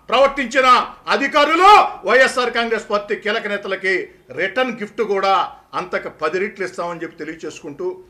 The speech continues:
ఇప్పటికైనా జిల్లా కలెక్టర్ గారు, ఎస్పీ గారు, ఎక్కడైనా మీరు ఐఏఎస్, ఐపీఎస్ అండి, మైనింగ్ డీడీ గారు, ఎక్కడైనా మైనింగ్ డీడీ అండి,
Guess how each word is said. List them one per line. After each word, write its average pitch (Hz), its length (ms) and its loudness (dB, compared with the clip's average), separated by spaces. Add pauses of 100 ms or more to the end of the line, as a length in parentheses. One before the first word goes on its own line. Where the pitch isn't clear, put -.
(180)
ఇప్పటికైనా 208 800 -4 (340)
జిల్లా 180 280 -4
కలెక్టర్ 190 360 -6
గారు, 170 300 -4 (320)
ఎస్పీ 147 320 -8
గారు, 160 280 -4 (420)
ఎక్కడైనా 170 440 -10
మీరు 185 140 -8
ఐఏఎస్, 160 420 -8
ఐపీఎస్ 139 400 -14
అండి, 107 280 -18 (440)
మైనింగ్ 220 260 -2
డీడీ 214 220 -4
గారు, 190 320 -4 (260)
ఎక్కడైనా 196 440 -6
మైనింగ్ 170 340 -10
డీడీ 151 280 -10
అండి, 110 240 -18